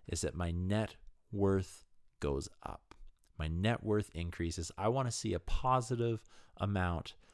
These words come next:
month after month. And that doesn't matter if that's month one, month two, month three, or month twelve. Every single time I do that, my goal, at least, is that my net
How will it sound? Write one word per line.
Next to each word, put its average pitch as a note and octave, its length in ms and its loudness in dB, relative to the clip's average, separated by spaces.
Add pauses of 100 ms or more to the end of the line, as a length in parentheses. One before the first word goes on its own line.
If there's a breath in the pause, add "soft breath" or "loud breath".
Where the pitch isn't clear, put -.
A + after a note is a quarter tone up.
(160 soft breath)
month F#2+ 520 0 (480)
after F#2 340 -4
month. E2+ 460 -4
And F#2+ 100 -2
that G2 140 0
doesn't C#3+ 260 0
matter B2+ 240 0
if A2+ 80 -4
that's - 240 -2
month D2+ 320 -6
one, A#2 400 2 (400 loud breath)
month D2+ 380 -4
two, A#2 500 4 (220)
month E2+ 240 -4
three, A#2 600 2 (280 loud breath)
or G2 80 -2
month G#2 360 2
twelve. F#2 540 12 (220)
Every D3+ 360 0
single D3 400 -2
time B2 360 -6
I A2 100 -2
do G#2+ 280 2
that, E2+ 360 -2 (1120)
my D#2+ 200 -2 (100)
goal, D#3 400 4
at - 160 0
least, - 400 -6 (260 soft breath)
is E2+ 200 -4
that F2+ 140 -2
my F#2 140 -2
net E2+ 340 -2